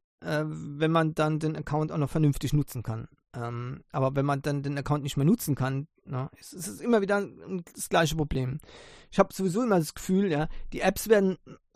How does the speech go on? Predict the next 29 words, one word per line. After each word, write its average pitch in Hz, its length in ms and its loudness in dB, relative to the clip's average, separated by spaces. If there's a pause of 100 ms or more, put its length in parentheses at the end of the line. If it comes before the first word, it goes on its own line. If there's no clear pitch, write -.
(100)
werden 202 180 4
immer 247 220 8
sicherer, 131 440 4 (280)
so 180 200 2
dass 196 180 6
man 190 120 6
sie 170 80 0
bald 170 220 4
gar 208 160 4
nicht 285 200 0
mehr 139 100 2
benutzen 120 360 -6
kann. - 240 -8 (200)
Also, 147 360 -6 (420)
was - 160 -2
ich 190 140 -6
da 233 180 2 (180)
schon, 180 320 -2 (540)
äh, 165 240 2
an, 151 240 0
an, - 240 -6
an 143 140 -6
Problemen 170 640 -2
hatte 202 260 0
mit, 151 280 0
mit 131 200 -6 (140)
Banking-Apps 190 880 -2 (220)
zum 180 180 -6
Beispiel, 175 560 -2